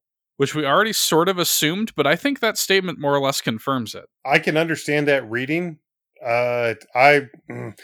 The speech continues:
Speaker 2: I do try to be a little cautious when trying to read in like that. He could just potentially be talking about, you know, them working on an environment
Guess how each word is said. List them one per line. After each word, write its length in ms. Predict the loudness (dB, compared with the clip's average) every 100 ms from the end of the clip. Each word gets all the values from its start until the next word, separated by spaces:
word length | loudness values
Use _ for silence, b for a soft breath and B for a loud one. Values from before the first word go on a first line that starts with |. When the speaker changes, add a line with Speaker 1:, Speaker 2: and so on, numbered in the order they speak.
| B B
Speaker 2:
I 120 | 4
do 200 | 4 -2
try 240 | 2 4
to 80 | 4
be 140 | 2 2
a 80 |
little 260 | 2 2 0
cautious 640 | -2 0 2 0 -6 -4
when 240 | -4 -4 -4
trying 360 | -4 -2 -2
to 140 | -4 -10
read 320 | -8 -8 -6
in 340 | -6 -6 -8 -14 _ _ _ 0
like 260 | 4 4
that. 320 | 4 4 4 0 _ _ _ -8
He 160 | -8
could 240 | -2 -2 -2
just 200 | -6 -10
potentially 440 | -4 -4 -4 -6
be 140 | -6 -4
talking 380 | 0 0 -2
about, 460 | 0 2 4 2 -6 -18 _ _ _ _ _ _ _
you 60 | -4
know, 200 | -2 -2 _ _
them 300 | 0 2 2
working 420 | 0 0 0 0
on 520 | 2 4 2 -2 -8 -14 _ _ _ _ _ _ _ -4
an 80 | -2
environment 640 | 2 4 4 2 -2 -6